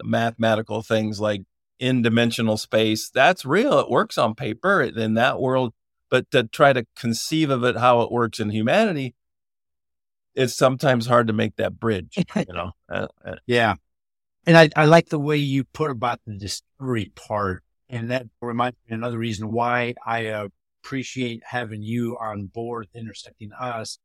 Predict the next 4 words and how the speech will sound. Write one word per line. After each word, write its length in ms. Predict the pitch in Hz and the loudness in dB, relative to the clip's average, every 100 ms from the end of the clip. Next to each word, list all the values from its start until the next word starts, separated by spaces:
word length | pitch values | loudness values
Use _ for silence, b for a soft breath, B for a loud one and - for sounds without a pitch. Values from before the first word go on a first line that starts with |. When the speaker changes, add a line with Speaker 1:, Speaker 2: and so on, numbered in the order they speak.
| _ _ _ - | _ _ _ -8
Speaker 2:
is 320 | 117 110 101 | -6 -6 -6
that 340 | 110 107 101 _ - | -6 -6 -8 _ -16
you 560 | 117 117 123 120 117 107 | -8 -4 -4 -4 -6 -8
really 560 | 143 165 123 117 117 | -8 -6 -6 -6 -8